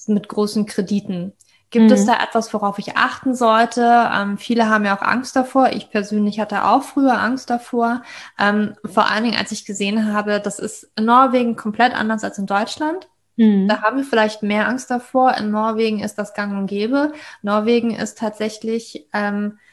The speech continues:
Speaker 1: eines, äh, wie, wie formuliere ich das? Ähm, der Höchstverschu-, also privatpersonenmäßig
Speaker 2: Ja.
Speaker 1: am höchsten verschuldet. Ich glaube auch so innerhalb von Europa. Ich weiß nicht, ob am höchsten, aber relativ hoch, ähm,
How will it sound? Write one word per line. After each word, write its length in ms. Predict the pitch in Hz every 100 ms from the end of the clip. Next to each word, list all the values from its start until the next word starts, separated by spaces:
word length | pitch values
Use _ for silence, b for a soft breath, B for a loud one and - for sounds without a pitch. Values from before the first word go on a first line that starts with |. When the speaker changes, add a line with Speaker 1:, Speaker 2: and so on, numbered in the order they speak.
| b b _ -
Speaker 1:
eines, 600 | 214 220 220 220 - 208
äh, 180 | 196
wie, 180 | 196 190 -
wie 120 | 190
formuliere 400 | - 185 185 190
ich 60 |
das? 320 | 185 180 - _ 240
Ähm, 440 | 196 185 185 - _ _ -
der 180 | 196 196
Höchstverschu-, 600 | 226 254 - 220 - 233
also 240 | - 202
privatpersonenmäßig 1600 | - 214 196 220 254 208 185 185 180 180 185 180 226 240 240 - _ 202
Speaker 2:
Ja. 140 | 196
Speaker 1:
am 80 | 185
höchsten 260 | - _ _
verschuldet. 500 | 208 202 226 226 214
Ich 160 | 214 -
glaube 300 | 196 196 -
auch 100 | 196
so 240 | - 196
innerhalb 420 | 196 196 190 196 -
von 140 | 175
Europa. 320 | 190 190 190
Ich 100 | 190
weiß 140 | 226 240
nicht, 140 | 233
ob 80 | 226
am 120 | 214
höchsten, 360 | 233 285 302 254
aber 240 | 202 208
relativ 460 | 214 214 214 - -
hoch, 420 | 233 196 302 - B B B B -
ähm, 280 | 202 214